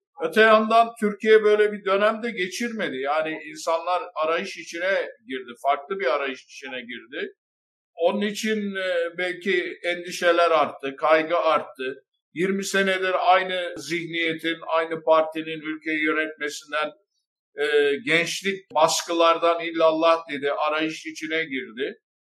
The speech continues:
Burada da değişik isimler ön plana çıktı. Belki ben de o dalgaya yakalandım, oradan ilerledim. Yoksa benim söylemlerim, yani bin dokuz yüz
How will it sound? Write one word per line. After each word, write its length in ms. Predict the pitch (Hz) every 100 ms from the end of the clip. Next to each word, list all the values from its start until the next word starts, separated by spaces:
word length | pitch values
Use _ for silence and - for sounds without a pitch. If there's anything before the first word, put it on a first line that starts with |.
| _ _
Burada 320 | 202 202 165 165
da 200 | 196 175
değişik 500 | 180 180 202 196 190
isimler 560 | - 185 185 185 180
ön 380 | 135 147 147 135 135
plana 360 | 135 131 127
çıktı. 300 | - - - 190
Belki 280 | 170 165 165
ben 220 | 170 165
de 60 | 160
o 500 | 156 165 160 - - _ _ -
dalgaya 560 | 151 160 160 170 175
yakalandım, 800 | 160 147 143 135 131 123 151 180 -
oradan 500 | 175 151 135 180 190 233 _ _ 196
ilerledim. 720 | 190 190 185 190 185 131 - _ _ -
Yoksa 360 | 214 220 220
benim 240 | 190 226 208
söylemlerim, 840 | - 214 214 214 202 208 202 165
yani 220 | 170 170 165
bin 200 | 180 175
dokuz 420 | 175 170 170 151
yüz 240 | 170 175